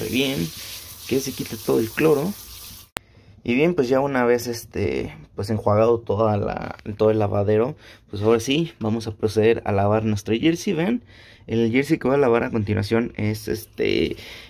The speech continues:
el de los ciento quince años, uno de mis jerseys favoritos,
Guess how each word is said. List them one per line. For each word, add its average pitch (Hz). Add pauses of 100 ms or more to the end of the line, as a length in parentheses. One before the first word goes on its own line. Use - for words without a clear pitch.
el 110
de 107
los 101
ciento 123
quince 120
años, 127
uno 120
de 127
mis 110
jerseys 117
favoritos, 107